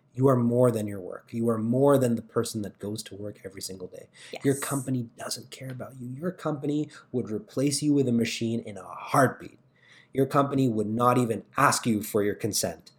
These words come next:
Speaker 1: before they escort you out of the building and say, "Your job is now going to be done by hal nine thousand." And that breaks my heart, which is why I'm, I'm, I'm back in the fight, man. I'm, I'm back in the fight. And, and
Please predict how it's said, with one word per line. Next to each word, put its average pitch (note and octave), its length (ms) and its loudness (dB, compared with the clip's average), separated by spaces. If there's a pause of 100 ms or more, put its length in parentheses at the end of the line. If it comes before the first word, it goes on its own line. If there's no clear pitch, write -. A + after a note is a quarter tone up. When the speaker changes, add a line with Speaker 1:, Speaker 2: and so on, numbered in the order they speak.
(300)
Speaker 1:
before A2 380 0
they F#2+ 240 -4 (340)
escort D#3 480 8
you C3 100 8
out A#2 120 8
of A#2 80 2
the A2+ 60 -2
building F#2+ 420 -2
and F#2+ 100 -4
say, G2 480 0
"Your A2 320 0
job G2+ 300 0
is F#2+ 100 -8
now G2+ 160 -4
going F#2+ 220 -6
to - 80 -18
be G2 160 -8
done F2+ 400 -10 (300)
by F2 160 -6
hal G2 280 -4
nine F2 240 -8
thousand." - 360 -14 (440)
And G2+ 320 -10 (220)
that A#2+ 240 -2
breaks A#2+ 300 2
my A2 100 -2
heart, G2 280 -8
which - 140 -14
is G2+ 120 -8
why G#2+ 240 0
I'm, G2 260 -6
I'm, G2+ 160 -16 (100)
I'm F3 140 4
back E3+ 200 6
in C#3 60 6
the A#2 60 2
fight, - 260 -6
man. - 180 -20 (120)
I'm, G#2 260 -8
I'm G#2 160 -8
back G2+ 220 -2
in G#2 100 -2
the F#2 60 -6
fight. - 360 -12
And, F#2+ 160 -16 (100)
and G2+ 200 -18